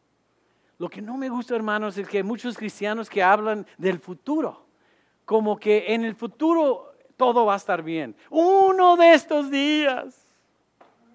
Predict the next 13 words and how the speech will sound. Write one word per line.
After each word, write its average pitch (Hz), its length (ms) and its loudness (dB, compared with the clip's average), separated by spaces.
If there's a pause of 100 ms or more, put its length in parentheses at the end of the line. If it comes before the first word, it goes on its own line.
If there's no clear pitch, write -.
(920)
¿verdad? 185 400 -4 (360)
Mañana, 339 920 4
quién 302 180 -4
sabe 285 260 0
qué 269 480 -8
y 185 60 -18
cómo. 208 480 -12 (1200)
No, 113 240 -18
hermanos. 180 560 -16 (2250)
No 156 300 -6
es 190 360 -6
una 170 240 -10
fe 170 480 -6